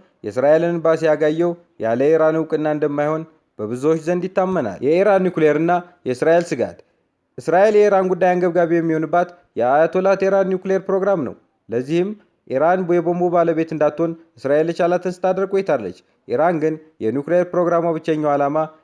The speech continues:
የኤሌክትሪክ ኃይል ለማመንጨት የሚውል ሰላማዊ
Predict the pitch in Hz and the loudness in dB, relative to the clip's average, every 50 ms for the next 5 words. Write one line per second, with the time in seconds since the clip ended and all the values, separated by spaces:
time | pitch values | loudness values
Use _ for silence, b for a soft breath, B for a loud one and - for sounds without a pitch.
0 | b _ - 104 110 120 131 151 160 160 160 - 175 175 170 - 170 160 165 165 | b _ -8 -4 -4 -2 0 -2 -2 -2 -4 -6 -6 -6 -4 -2 0 0 0 0
1 | 165 160 160 156 151 147 147 143 147 147 147 151 139 143 147 156 165 165 b b | -2 -2 -2 -2 -4 -4 -4 -6 -6 -6 -4 -6 -6 -4 -4 -6 -6 -8 b b
2 | b b _ - - 117 127 135 147 156 160 160 | b b _ -8 -4 -2 0 0 0 0 0 2